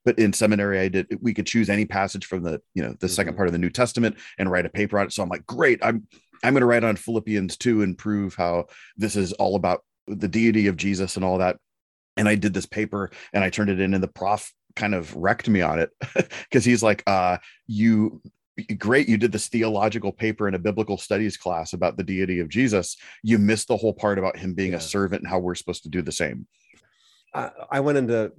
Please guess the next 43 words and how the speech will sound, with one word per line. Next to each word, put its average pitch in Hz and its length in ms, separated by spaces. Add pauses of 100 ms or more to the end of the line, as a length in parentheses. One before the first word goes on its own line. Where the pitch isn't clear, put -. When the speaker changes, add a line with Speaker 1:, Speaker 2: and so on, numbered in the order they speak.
(120)
Speaker 2:
my 117 140
P 120 160
H 110 120
D 147 100
thinking, 113 280
"Well, 117 100
maybe 151 240
I'm 147 80
gonna 131 140
do 123 300 (420)
my 110 120
P 127 180
H 113 160
D 120 180
on 107 340 (580)
the 104 240
sola 139 280
scriptura 120 560
and 95 100
the 92 40
Speaker 1:
Mm-hmm. 113 80
Speaker 2:
Bible 117 380
and, 95 220
and 110 240
as 101 140
Protestant, 123 600 (120)
uh, - 140 (140)
doctrine, 120 400
right?" 107 180
And, 98 180 (720)
and 120 300
went 131 160
to 123 80
Second 117 300
Timothy. 160 380
So 104 220
all 113 220
scripture 113 280
is 98 80
inspired 107 320
by 104 120
Speaker 1:
Mm-hmm. 92 80
Speaker 2:
God. 101 220